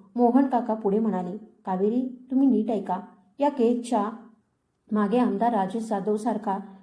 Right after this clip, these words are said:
शिकारी आहे. तुमच्या बहिणीचा शोध आणि न्याय मी मिळवून देईन, पण तुमचा सन्मान विकत मिळणार नाही." त्या पहिल्या वकिलावर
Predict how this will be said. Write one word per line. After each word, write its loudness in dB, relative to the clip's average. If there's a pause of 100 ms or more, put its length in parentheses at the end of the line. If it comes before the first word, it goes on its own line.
शिकारी 2
आहे. -4 (320)
तुमच्या 4
बहिणीचा 2
शोध -2
आणि 0
न्याय -2 (340)
मी 2
मिळवून 4
देईन, 0 (400)
पण -2
तुमचा 0
सन्मान 0
विकत -2
मिळणार 2 (760)
नाही." -6
त्या -2
पहिल्या -2
वकिलावर 2